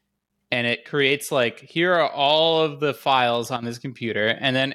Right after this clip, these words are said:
it goes through every file and hashes it and sees if that number matches any of the other numbers. And that's much faster. Computers are really good at checking if two numbers are the same.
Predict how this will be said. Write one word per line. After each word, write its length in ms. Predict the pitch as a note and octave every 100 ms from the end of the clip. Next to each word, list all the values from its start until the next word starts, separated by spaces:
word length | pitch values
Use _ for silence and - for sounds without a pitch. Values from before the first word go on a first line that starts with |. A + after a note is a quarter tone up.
| -
it 80 | B2
goes 240 | C#3 D3+
through 100 | E3+
every 240 | C3 C#3
file 440 | D#3 B2+ A2+ A#2 B2+
and 200 | A#2+ A#2
hashes 440 | C3 C3 - A#2
it 180 | D3+ C#3+ B2+
and 120 | B2
sees 300 | - B2 A#2
if 160 | A#2 -
that 160 | A#2+
number 260 | C3 A#2+ A#2+
matches 340 | A2+ G#2+ - A2+
any 120 | G#2+
of 40 |
the 120 | G#2+ D#3+
other 120 | D3+
numbers. 500 | F#2 F#2+ - - - _ _ _ _ _ _ _ -
And 140 | B2
that's 160 | B2+ C3
much 200 | B2 -
faster. 360 | C3 A#2+ - -
Computers 380 | A#2+ B2+ C#3+ B2
are 40 |
really 220 | B2 B2
good 180 | A#2+ C3+
at 120 | B2
checking 320 | - A#2+ - G#2+
if 80 |
two 140 | - B2
numbers 280 | A2+ G#2+ G#2
are 80 |
the 60 | G2
same. 320 | - A2 C#3